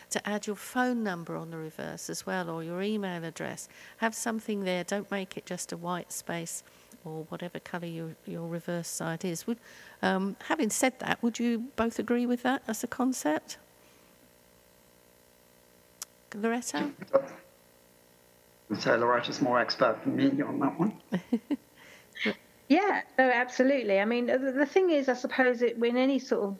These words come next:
Speaker 3: marketing, you know, whatever you're doing in business, I think it's really important to, well, not to spread yourself too thinly, but try different things, you know,
Speaker 1: Mm.
Speaker 3: get on
Speaker 2: Yeah.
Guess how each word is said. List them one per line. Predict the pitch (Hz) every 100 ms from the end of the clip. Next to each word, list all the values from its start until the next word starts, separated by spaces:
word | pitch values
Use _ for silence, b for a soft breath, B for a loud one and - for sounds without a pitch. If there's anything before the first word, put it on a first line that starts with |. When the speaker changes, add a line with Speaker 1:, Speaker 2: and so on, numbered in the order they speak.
| - -
Speaker 3:
marketing, | 226 233 233 - 202 185
you | 196
know, | 190 190
whatever | 214 226 269 269
you're | 214 180
doing | 185 175 170
in | 175
business, | 175 220 214 180 175
I | 202
think | 240 226
it's | 220
really | 247 233 220
important | 208 220 214 - 185 196
to, | 202 196 B B
well, | 277 202 170 -
not | 254 294 302
to | 277
spread | - 262 247
yourself | 220 220 208
too | 220
thinly, | 214 226 190 190
but | 254 269
try | - 285 262 254
different | 240 214 196 185
things, | 180 165 160 165
you | 208
know, | 202 202
Speaker 1:
Mm. | 185 175
Speaker 3:
get | 175
on | -
Speaker 2:
Yeah. | 117